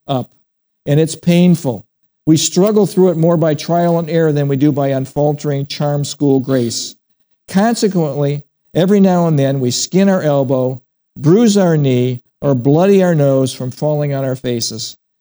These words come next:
Growing up, sooner or later, we all have to do it. And the sooner we do it, the easier it will be to walk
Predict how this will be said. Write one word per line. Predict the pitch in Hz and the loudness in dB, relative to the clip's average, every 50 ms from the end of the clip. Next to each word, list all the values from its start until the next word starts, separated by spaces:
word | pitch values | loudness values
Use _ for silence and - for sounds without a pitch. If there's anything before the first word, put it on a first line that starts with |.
| _ _ _ _ - | _ _ _ _ -6
Growing | 135 135 160 185 208 214 220 214 185 156 | -2 0 2 2 2 2 2 2 2 2
up, | 143 135 135 - - _ _ _ _ _ _ - | 0 0 -4 -6 -10 _ _ _ _ _ _ -12
sooner | - - - - 196 214 220 214 220 | -8 -6 -2 0 2 2 4 2 2
or | 165 151 170 170 156 | 2 0 0 2 2
later, | 156 156 151 151 143 151 147 151 147 143 _ _ _ _ _ _ _ _ _ _ _ _ _ _ _ - | 2 2 2 2 2 0 0 -2 -4 -8 _ _ _ _ _ _ _ _ _ _ _ _ _ _ _ -10
we | - 123 127 139 | -4 -2 -2 -2
all | - - 151 151 151 151 156 151 151 151 147 147 143 _ _ _ _ - | -2 -2 -4 -2 0 0 0 0 0 0 -2 -4 -6 _ _ _ _ -8
have | 139 131 135 127 127 131 131 - - - | -6 -4 -4 -4 -4 -6 -8 -12 -16 -12
to | - 123 | -8 -8
do | 117 117 123 120 120 117 | -4 0 0 0 0 -2
it. | 113 - - - _ _ _ _ _ _ _ _ _ _ - | -4 -8 -12 -18 _ _ _ _ _ _ _ _ _ _ -6
And | - 147 139 | -2 0 0
the | 143 139 | 0 0
sooner | - - - 202 226 233 226 | 0 0 0 2 2 4 4
we | 214 208 202 | 4 4 4
do | 180 147 151 147 143 139 | 4 2 2 2 2 2
it, | 135 131 - _ _ _ _ _ _ _ - | 0 -2 -6 _ _ _ _ _ _ _ -6
the | 143 151 - 196 | -6 -4 0 2
easier | 196 214 220 196 208 202 190 | 4 4 4 4 4 2 0
it | |
will | 165 180 165 | 2 0 2
be | 147 160 160 | 2 2 2
to | 143 139 | 2 2
walk | 131 131 135 147 156 156 170 175 - _ | 0 0 0 0 0 0 -2 -4 -8 _